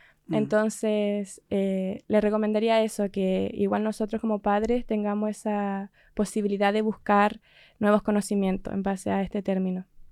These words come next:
Speaker 2: que muchas veces también es muy desconocido para los padres.
Speaker 1: Claro, claro. Uno desconoce como familia por lo general, pero como dice Fernanda, yo creo que es importante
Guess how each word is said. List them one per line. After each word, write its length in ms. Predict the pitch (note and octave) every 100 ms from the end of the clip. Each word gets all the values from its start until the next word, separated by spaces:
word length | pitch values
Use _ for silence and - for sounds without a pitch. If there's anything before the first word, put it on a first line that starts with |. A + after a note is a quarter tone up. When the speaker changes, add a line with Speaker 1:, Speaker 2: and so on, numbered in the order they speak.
| - - - -
Speaker 2:
que 100 | G#3
muchas 280 | G3 G#3+ G#3
veces 180 | G3+
también 280 | G3+ G3 G3
es 60 | F#3+
muy 180 | G3+ A3
desconocido 580 | A3 A#3+ A3 B3 A#3+
para 200 | A#3 A#3+
los 140 | A#3 A3+
padres. 500 | G3 F#3 F#3 - _ _ _ _ _ -
Speaker 1:
Claro, 320 | G#3 F3 B3 - _ _ _ _
claro. 280 | F#3+ F#3 F#3+ -
Uno 380 | G3+ G#3 F#3 - - - - - - _ -
desconoce 760 | F3 E3 - E3 D4 D#4+ - D4+
como 300 | C#4+ C#4 C4
familia 520 | C4 B3 C4+ C4+ C4
por 140 | A#3+ A#3
lo 80 |
general, 460 | A3 A#3+ A3+ C4 D#4+ - - - -
pero 220 | G#3 G#3
como 260 | - A3
dice 160 | A3 A3
Fernanda, 440 | A3 G#3+ A3+ B3+
yo 100 | C4
creo 140 | G#3+ G#3
que 80 | A#3
es 80 |
importante 800 | C4+ B3+ G3+ - F#3+ A3 D4 F#4